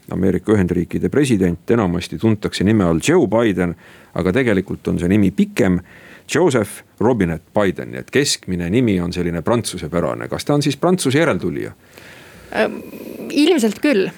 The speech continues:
Speaker 2: Nii palju, kui ma selle nime kohta uurinud olen, siis nad viivad selle tagasi Prantsusmaalt tulnud immigrantidele umbes siis Ameerika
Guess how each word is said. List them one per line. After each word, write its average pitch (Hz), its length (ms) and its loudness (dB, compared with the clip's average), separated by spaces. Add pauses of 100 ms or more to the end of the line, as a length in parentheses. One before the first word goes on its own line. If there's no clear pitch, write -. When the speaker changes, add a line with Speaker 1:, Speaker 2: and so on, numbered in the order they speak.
(140)
Speaker 2:
Nii 262 160 4
palju, 214 300 2
kui 214 100 2
ma 214 80 0
selle 220 260 0
nime 247 300 4
kohta 190 260 -2
uurinud 202 540 2
olen, 202 260 0
siis 202 220 -4
nad 190 140 -2
viivad 226 420 2
selle 190 320 0
tagasi 190 960 2 (120)
Prantsusmaalt 202 880 -2 (100)
tulnud 202 640 2
immigrantidele 190 1160 2 (760)
umbes 240 540 2
siis 202 240 0
Ameerika 196 640 2